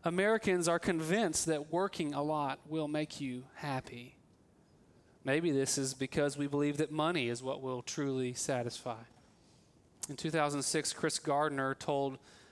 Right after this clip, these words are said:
the story of his life in a book entitled The Pursuit of Happiness that was later made into a movie.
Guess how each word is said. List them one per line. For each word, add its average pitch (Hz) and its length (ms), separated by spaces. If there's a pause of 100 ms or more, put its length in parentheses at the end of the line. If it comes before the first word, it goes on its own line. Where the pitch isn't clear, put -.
(200)
the 151 60
story 147 360
of 135 60
his 131 160
life 151 600
in 139 120
a 131 60
book 147 280
entitled 135 400
The 131 60
Pursuit 156 400
of 147 100
Happiness 131 540
that - 180
was 139 240
later 139 380 (340)
made 135 160
into 131 260
a 123 180
movie. 123 380